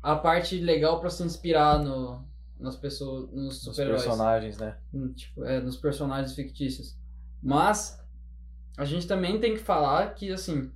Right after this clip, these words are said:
Speaker 1: ao... você tem que pesar muito a sua cabeça na equa-, na, a equação do sucesso. Que é tipo assim, eu vou aguentar o peso que, você...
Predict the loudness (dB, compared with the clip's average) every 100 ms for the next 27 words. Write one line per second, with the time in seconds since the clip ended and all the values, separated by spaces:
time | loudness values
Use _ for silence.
0 | -16 -16 -16 -18 -18 -18 -14 0 2 2
1 | 0 -8 -6 -4 -2 -4 -4 2 4 6
2 | 6 6 6 4 2 0 -6 -10 -16 -8
3 | -4 0 2 2 4 2 0 -10 -14 -16
4 | -4 -2 2 0 2 2 2 4 4 4
5 | 2 2 0 2 0 4 2 2 -8 -16
6 | -18 -18 -4 0 0 0 -2 0 -2 -4
7 | -16 -18 -16 -10 4 6 8 8 8 4
8 | 2 0 0 2 0 0 -4 -6